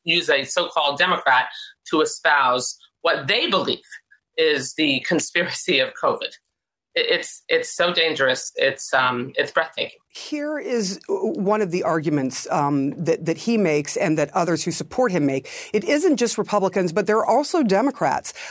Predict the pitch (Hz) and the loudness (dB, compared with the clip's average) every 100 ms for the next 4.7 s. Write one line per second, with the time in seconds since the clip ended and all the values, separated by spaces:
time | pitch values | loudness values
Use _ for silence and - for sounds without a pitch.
0 | - 185 185 208 262 277 285 240 220 262 | 0 2 2 0 2 2 2 0 0 0
1 | 285 - 262 254 214 196 170 151 - 185 | 0 2 0 0 -2 0 2 0 0 2
2 | 180 175 151 180 156 175 196 - 135 147 | 4 2 2 0 2 2 2 0 -2 -2
3 | - - - - - 180 170 160 - - | -6 -10 -14 -6 2 4 6 4 2 -6
4 | _ - 214 208 240 294 330 | _ -2 2 4 4 4 2